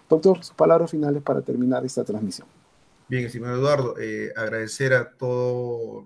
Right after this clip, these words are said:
Speaker 2: los maestros y maestras que nos han acompañado en esta transmisión en vivo. Obviamente, eh, recordarles que como servidores públicos estamos,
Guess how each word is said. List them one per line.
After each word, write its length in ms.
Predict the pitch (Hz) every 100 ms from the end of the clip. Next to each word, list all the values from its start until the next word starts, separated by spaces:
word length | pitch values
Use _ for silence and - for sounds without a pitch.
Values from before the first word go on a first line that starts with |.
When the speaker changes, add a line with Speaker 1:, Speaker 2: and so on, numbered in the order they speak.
| _
Speaker 2:
los 100 | 117 117
maestros 360 | 120 131 131
y 40 | 113
maestras 360 | 117 127 123
que 60 | 117
nos 160 | 107 117
han 100 | 117
acompañado 580 | 117 110 - 117 120 113
en 60 |
esta 160 | 110 -
transmisión 480 | 117 107 - 113 117
en 120 | 120
vivo. 340 | 139 135 - _ _ _ _ _ -
Obviamente, 680 | 110 113 123 123 135 131 - -
eh, 420 | 98 95 92 92 95 -
recordarles 720 | 107 110 117 127 131 131 -
que 420 | - 139 139 _ _ _
como 220 | - 120
servidores 500 | 113 123 135 160 156
públicos 400 | 156 156 156 143
estamos, 880 | 123 - 135 131 131 135 131 -